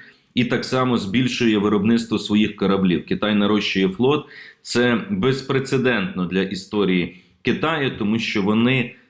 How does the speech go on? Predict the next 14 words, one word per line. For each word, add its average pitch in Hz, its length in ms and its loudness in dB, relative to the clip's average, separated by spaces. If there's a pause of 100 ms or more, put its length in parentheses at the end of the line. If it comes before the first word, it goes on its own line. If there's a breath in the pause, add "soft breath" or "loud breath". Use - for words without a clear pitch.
традиційно 117 640 2
все 113 160 0
ж 110 120 -6
таки 107 200 -2
сухопутні, 127 760 0
і 110 460 0
ось 101 220 -2
ця 120 200 -2
ідея 110 400 2
"один 107 380 -2
пояс, 107 380 2
один 101 200 0
шлях", 139 420 -4
найдовших 107 600 0